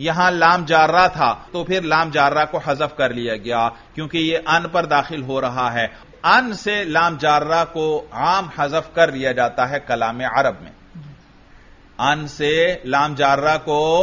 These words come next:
आम हज़फ कर लिया जाता है, तो लिहाजा लाम जारा को हज़फ किया। फिर क्या रह गया? अन कुंता। फिर कुंता में से काना को हज़फ कर लिया, और कुंता के अंदर एक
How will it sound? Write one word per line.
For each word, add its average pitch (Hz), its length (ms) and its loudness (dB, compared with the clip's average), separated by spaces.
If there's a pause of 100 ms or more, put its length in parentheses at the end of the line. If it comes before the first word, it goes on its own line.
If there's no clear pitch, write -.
(460)
आम 185 400 2
हज़फ 165 460 0
कर 170 180 4
लिया 147 220 2
जाता 123 440 2
है, 127 200 0 (1800)
तो 151 80 -2
लिहाजा 156 380 4
लाम 156 280 4
जारा 139 320 6
को 156 120 -2
हज़फ 143 420 -2
किया। 104 240 -8 (300)
फिर 170 140 -4
क्या 170 240 2
रह 170 180 2
गया? 165 240 2 (280)
अन 165 400 0
कुंता। 160 440 -6 (520)
फिर 214 200 4
कुंता 208 480 2
में 214 140 -2
से 208 140 -4
काना 208 540 2
को 262 140 0
हज़फ 180 420 2
कर 156 160 2
लिया, 113 280 -8 (840)
और 165 160 2
कुंता 214 420 2
के 233 140 -2
अंदर 233 240 2
एक 214 340 -2